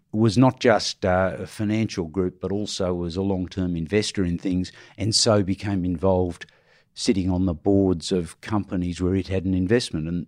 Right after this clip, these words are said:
and the first one of those I happened to be chairman of, and Sir John basically asked me to do that so I could get some experience of being a chairman. I knew nothing about it,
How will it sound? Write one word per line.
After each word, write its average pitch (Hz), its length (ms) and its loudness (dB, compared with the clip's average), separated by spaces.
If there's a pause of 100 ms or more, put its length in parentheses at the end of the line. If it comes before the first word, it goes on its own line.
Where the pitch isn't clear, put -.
and 95 200 -2
the 95 40 -6
first 127 360 0
one 92 160 -2
of 87 100 -8
those 104 340 0
I 90 120 -2
happened 95 320 -2
to 87 40 -6
be 82 300 -6 (340)
chairman 120 480 2
of, 85 300 -4
and 90 320 -4 (240)
Sir - 220 -2
John 101 340 4
basically 90 800 0
asked 92 320 0
me 87 160 0
to 82 100 -6
do 95 280 2
that 90 180 2
so 95 200 4
I 95 60 2
could 85 220 -6
get 98 160 -2
some 87 180 -2
experience 95 640 -2
of - 240 -12
being 95 200 -6
a - 40 -8
chairman. 113 520 -2
I 90 140 0
knew 110 200 2
nothing 101 380 0
about 92 420 2
it, 69 120 -8